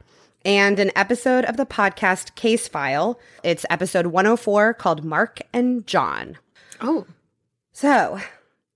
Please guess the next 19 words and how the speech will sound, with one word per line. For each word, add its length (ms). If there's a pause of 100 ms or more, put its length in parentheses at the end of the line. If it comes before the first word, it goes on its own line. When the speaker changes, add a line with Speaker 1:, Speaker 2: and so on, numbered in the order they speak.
(540)
Speaker 1:
let's, 260 (120)
let 180
me 120
take 340
you 100
across 400
the 120
pond 600 (520)
to 140
northern 600
England. 280
Speaker 2:
I 40
can't 160
wait. 1080 (100)
<laughs> 160
My 140
passport 440
is 140
expired. 580